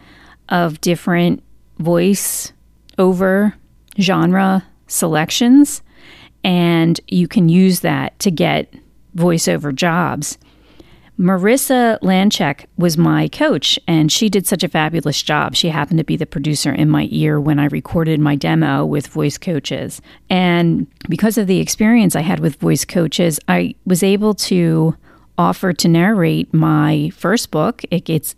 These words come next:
Easier and Other Lies We Tell New Mothers. And my publisher, HarperCollins, decided to go ahead and make that an audiobook. So that released just this year in November,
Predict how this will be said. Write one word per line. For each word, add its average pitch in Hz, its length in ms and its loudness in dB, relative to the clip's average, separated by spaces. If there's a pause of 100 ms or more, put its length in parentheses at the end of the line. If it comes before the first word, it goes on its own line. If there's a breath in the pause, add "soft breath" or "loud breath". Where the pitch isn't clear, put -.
Easier 160 600 0
and 165 160 2
Other 156 260 -2
Lies 151 400 0
We 160 100 -2
Tell 160 280 0
New 156 160 2
Mothers. 156 500 0 (560 loud breath)
And 170 420 2
my 160 360 2
publisher, 208 720 -2
HarperCollins, 185 640 0
decided 170 540 -2
to - 80 -4
go 165 180 -2
ahead 180 220 0
and 170 100 4
make 165 160 2
that 165 320 0
an 156 160 2
audiobook. 160 640 0
So 160 160 -2
that 190 220 -2
released 185 480 0
just - 240 -4
this 170 200 -2
year 190 240 0
in 160 120 4
November, 151 600 -2